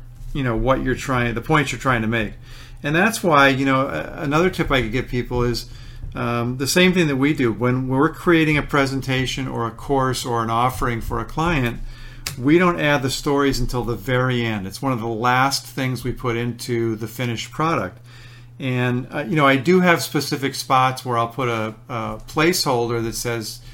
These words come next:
you know, "Story here," or, uh, make sure that we put a story, you know, ma-, ask client about a story for this spot here. But I don't actually add the story until the end because I want to make sure that the story really in-, reinforces the point that's being made. And I don't know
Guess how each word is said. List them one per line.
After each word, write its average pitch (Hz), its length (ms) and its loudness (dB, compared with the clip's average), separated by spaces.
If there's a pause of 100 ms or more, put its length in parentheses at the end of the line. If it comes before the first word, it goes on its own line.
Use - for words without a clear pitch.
(160)
you 127 100 -6
know, 117 120 0
"Story 131 560 2
here," 123 520 0
or, 113 560 -2 (380)
uh, 113 240 -4
make 135 240 0
sure 139 220 0
that 120 100 0
we 120 80 -2
put 123 180 -2
a 117 60 0
story, 117 640 -2
you 139 140 -10
know, 113 100 -6
ma-, 117 120 -4 (120)
ask 135 380 0
client 131 340 0
about 117 220 0
a 110 60 -2
story 117 400 -2
for 113 160 -8
this 117 160 -4
spot 107 320 -4
here. 117 400 -4 (640)
But 147 140 4
I 147 40 6
don't 175 220 6
actually 151 460 2
add 143 280 2
the 127 80 -2
story 156 460 2
until 123 240 -2
the 120 200 -2
end 160 220 0
because 123 280 -2
I 131 80 2
want 151 220 2
to 151 40 2
make 139 220 -2
sure 120 800 -2 (420)
that 131 180 -4
the 127 100 -6
story 156 600 0
really 143 400 0
in-, 135 220 -4
reinforces 127 920 -2
the 110 80 -12
point 131 420 -4
that's 110 160 -8
being 110 380 -4
made. 120 260 -2
And 107 80 -4
I 110 80 -4
don't 123 260 -4
know 127 360 -4